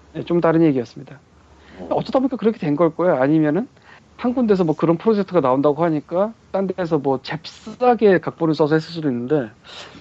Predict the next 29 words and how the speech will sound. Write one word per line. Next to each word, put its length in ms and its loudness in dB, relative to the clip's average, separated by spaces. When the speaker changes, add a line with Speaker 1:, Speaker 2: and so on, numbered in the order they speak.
Speaker 1:
뭐 180 -4
그런 300 4
식으로 200 0
움직였다고 460 2
보기에는 640 0
좀 180 -6
규모가 300 0
크니까 340 -2
사업이 400 -2
둘 160 -12
다. 180 -8
Speaker 2:
뭐, 160 0
Speaker 1:
그걸로 140 2
Speaker 2:
그렇죠. 560 0
Speaker 1:
그리는 180 -16
Speaker 2:
음. 80 -12
Speaker 1:
그리고 460 0
메이저에서 480 4
큰 240 0
영화가 260 2
나오면은 520 0
최근에는 580 -2
어살럼이라는 1080 2
제작사가 540 0
굉장히 360 -2
그런 200 0
짓 60 -6
많이 200 -4
하는데 400 -6